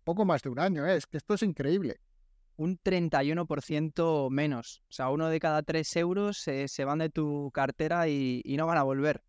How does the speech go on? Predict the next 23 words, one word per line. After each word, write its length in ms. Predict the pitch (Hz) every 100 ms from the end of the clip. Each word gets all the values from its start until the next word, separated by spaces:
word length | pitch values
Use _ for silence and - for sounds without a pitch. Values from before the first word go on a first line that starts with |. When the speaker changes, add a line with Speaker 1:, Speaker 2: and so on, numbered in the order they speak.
| _ _ -
Speaker 2:
O 40 |
sea, 240 | 135 127
Speaker 1:
Eh, 20 | 135
Speaker 2:
que 580 | 127 120 123 120 120 - _ _ _ -
Speaker 1:
y, 100 | 151
Speaker 2:
es 80 |
tremenda, 380 | - 160 160 139
Speaker 1:
y 60 | 151
Speaker 2:
es 60 | 165
Speaker 1:
esto 180 | 202
es, 100 | 196
Speaker 2:
tremenda 180 | - 175
Speaker 1:
y 20 |
esto 160 | 180 208
es 60 | 220
muy 140 | 254
importante 540 | 175 156 - 196 190
porque 280 | 160 151 160
al 140 | 139 131
final 520 | 143 139 175 202 - -
el, 760 | 151 139 127 120 117 113 113 -
la 340 | 127 123 113 123
gran 440 | 123 147 156